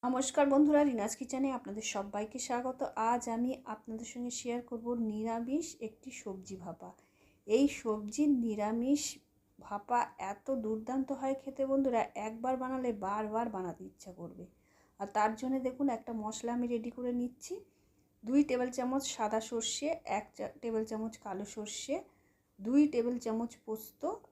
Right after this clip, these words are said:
আর কাজু কয়েকটা টুকরো আমি নিয়ে নিয়েছি, সাত টুকরো কাজু, আর বেশ খানিকটা জল দিয়ে এই মশলাগুলোর মিহি পেস্ট আমাদের রেডি করে নিতে হবে। দেখুন বন্ধুরা, পেস্টটা রেডি হয়ে গেছে। আর আপনারা কাজুর পরিবর্তে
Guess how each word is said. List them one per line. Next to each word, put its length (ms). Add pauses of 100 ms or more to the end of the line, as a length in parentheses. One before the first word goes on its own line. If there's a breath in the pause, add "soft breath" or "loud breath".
আর 280 (640)
কাজু 480 (220)
কয়েকটা 380
টুকরো 380
আমি 180
নিয়ে 160
নিয়েছি, 320
সাত 380
টুকরো 260
কাজু, 320
আর 100
বেশ 320
খানিকটা 380
জল 320
দিয়ে 300 (640 soft breath)
এই 360
মশলাগুলোর 680
মিহি 320 (120)
পেস্ট 320
আমাদের 340
রেডি 220
করে 240
নিতে 280
হবে। 360
দেখুন 300
বন্ধুরা, 280
পেস্টটা 440
রেডি 260
হয়ে 220
গেছে। 440 (420 soft breath)
আর 120
আপনারা 400
কাজুর 460
পরিবর্তে 720